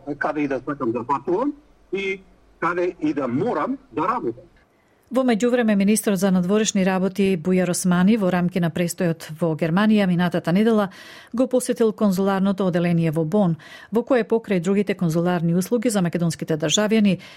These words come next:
Speaker 2: преку базната станица се врши сликање и земање биометриски податоци за издавање патни исправи. Османи соопшти дека, како и во сите други дипломатски конзуларни представништва,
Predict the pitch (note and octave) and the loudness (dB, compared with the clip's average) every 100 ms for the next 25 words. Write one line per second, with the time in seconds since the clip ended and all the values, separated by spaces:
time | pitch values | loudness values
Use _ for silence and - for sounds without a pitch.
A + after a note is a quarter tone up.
0 | - A3 A3 F#3+ G3 F3+ E3+ D#3 - F3 | -6 -4 -2 0 0 0 0 -2 -2 0
1 | F#3 A3+ C4 - F3+ F3 D#3+ C#3 - G#3+ | 2 2 0 0 -2 0 -2 -2 0 0
2 | A#3+ A3 A3 A3+ A3 F3+ G#3 G#3 G3 F3+ | 2 2 2 2 0 2 2 2 2 2
3 | F3 F3+ G3 - E3+ E3+ F3+ F3+ F#3 F#3+ | 2 2 -2 -4 -4 -2 0 -2 -2 -2
4 | D#3+ E3 D#3 F3+ F3+ E3+ D#3 F3+ F#3+ E3+ | 0 -2 0 0 0 0 -2 -2 0 0
5 | D3 - D#3+ D3+ C#3+ - - - - - | 0 -4 -4 -2 -4 -8 -20 -20 -20 -20
6 | - A#3 C#4 C#4+ C4 C4 B3+ - G3+ G3 | -6 -2 0 0 2 2 2 0 0 0
7 | G#3 G3+ E3+ A3+ G#3+ F#3 E3+ F3 - B3+ | 0 -2 -2 -4 0 0 0 -2 -2 -2
8 | G#3 E3 F3 E3 E3 F#3+ F3+ F3 - F3 | -2 0 -2 -2 -2 0 2 0 -6 -4
9 | F3 D#3+ E3+ E3 D#3+ D#3 D3 - F#3+ G#3 | -2 0 -2 -2 -4 -4 -6 -4 0 0
10 | A3+ - G#3+ | 0 -2 -4